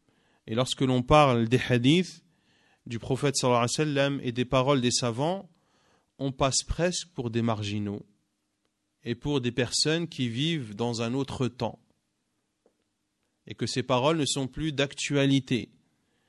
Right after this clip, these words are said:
Et que, euh, ce hadith du prophète sallallahu alayhi wa sallam ne s'applique pas, et cetera, et cetera. Le musulman doit faire preuve de fermeté. Et lorsque l'on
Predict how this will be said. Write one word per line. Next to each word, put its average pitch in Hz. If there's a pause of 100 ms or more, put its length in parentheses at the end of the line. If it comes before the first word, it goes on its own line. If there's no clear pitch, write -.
(260)
Et -
que, 127 (440)
euh, 117
ce -
hadith 135
du 127
prophète 139
sallallahu 123
alayhi -
wa 131
sallam 160
ne 131
s'applique 139
pas, 131
et 135
cetera, 139
et -
cetera. 101 (440)
Le 117
musulman 143
doit 165 (480)
faire -
preuve 160
de 123
fermeté. 156 (840)
Et 143 (360)
lorsque - (580)
l'on 113